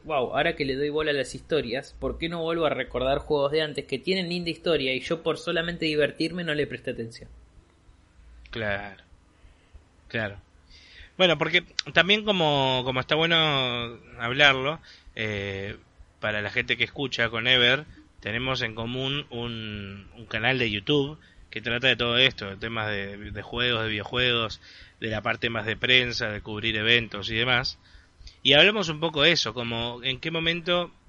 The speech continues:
Speaker 2: nos dimos cuenta de que hay un, hay otro lado que no solamente jugar. Está en la gente que crea los juegos,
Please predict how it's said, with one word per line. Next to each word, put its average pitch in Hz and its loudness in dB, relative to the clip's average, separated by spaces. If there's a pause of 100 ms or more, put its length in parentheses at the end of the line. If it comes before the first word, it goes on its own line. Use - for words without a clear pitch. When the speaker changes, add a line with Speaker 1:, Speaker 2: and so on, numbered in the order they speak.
(800)
Speaker 2:
nos 117 -4
dimos 135 -2
cuenta 151 2
de 131 8
que 113 4
hay 120 6
un, 120 -4
hay 127 2
otro 135 4
lado 123 8
que 110 0
no 123 0
solamente 113 -2
jugar. 104 -6
Está 110 -6
en 120 0
la 120 0
gente 123 -2
que 110 -2
crea 139 8
los 107 0
juegos, 117 -4